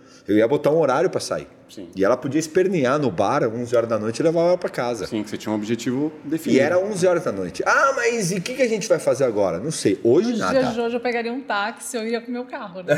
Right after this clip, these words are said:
Speaker 3: Então, você fala que vai me levar pra casa, vai
Speaker 1: Não,
Speaker 3: apanhar.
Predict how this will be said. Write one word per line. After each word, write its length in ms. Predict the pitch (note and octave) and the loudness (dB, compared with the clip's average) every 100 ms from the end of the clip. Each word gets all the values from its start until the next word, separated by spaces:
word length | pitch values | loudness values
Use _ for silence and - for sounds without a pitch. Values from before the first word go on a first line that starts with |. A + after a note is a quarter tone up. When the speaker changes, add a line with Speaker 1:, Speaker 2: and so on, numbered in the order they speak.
| - D#4 | 4 2
Speaker 3:
Então, 240 | C#3+ A3+ A#3+ A#3 | 2 0 -2 -2
você 160 | - - - | -2 -4 -2
fala 320 | B3 C4 F4 - | 2 4 4 2
que 100 | G4 | 0
vai 140 | F#4 | 0
me 60 | F#4 | 2
levar 200 | E4+ E4 | 0 0
pra 180 | D4+ | -2
casa, 420 | D4 C4 C#4+ E4 E4 | -4 0 2 2 2
vai 100 | C4 | 4
Speaker 1:
Não, 180 | C#4+ - | 4 2
Speaker 3:
apanhar. 680 | C4+ A#3 F3 F#3 A#3 C#4+ | -2 2 4 4 2 -2